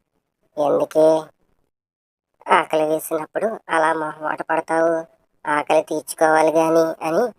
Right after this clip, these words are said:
స్వప్నని ఎత్తుకుని మంచం దగ్గరికి తీసుకుని వెళ్తున్నాడు. ఇంకా ఉంది, పార్ట్ టూ చాలా బాగుంటుంది,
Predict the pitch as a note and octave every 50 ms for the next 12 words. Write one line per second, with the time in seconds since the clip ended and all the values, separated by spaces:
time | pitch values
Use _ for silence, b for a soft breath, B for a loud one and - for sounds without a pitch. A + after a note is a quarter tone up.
0 | _ _ _ _ _ _ _ _ - - D#3 C#3+ - - D#3 D3+ D#3 D#3 D#3 D#3
1 | D3+ - - D3+ - D#3 D#3 - - F#2+ - _ _ _ _ _ _ _ _ -
2 | D#3 D#3 D#3 D3+ D3+ D3 - - - D#3+ D#3+ D#3+ D#3 D#3 D3 C3+ - - - -
3 | G#3 A3+ F3 - _ - - D#3 - - - - E3 D#3+ D#3+ E3 D#3+ D#3 - -
4 | D#3+ E3 D#3+ E3 D3+ C#3+ C3+ - _ _ _ _ _ _ _ _ _ _ _ _
5 | _ _ _ _ _ _ _ _ _ _ _ - - _ _ _ - - D#3+ D#3
6 | D3 D#3 D#3 D#3 D#3+ D#3+ D#3 D#3+ F3+ G3+ - - - - D3 D3 - - - -
7 | D#3 - - D#3 D#3 D#3 D#3+ D#3+ D#3 E3 D#3 D#3+ D#3+ D#3 E3+ E3 D#3+ G3 A#3+ -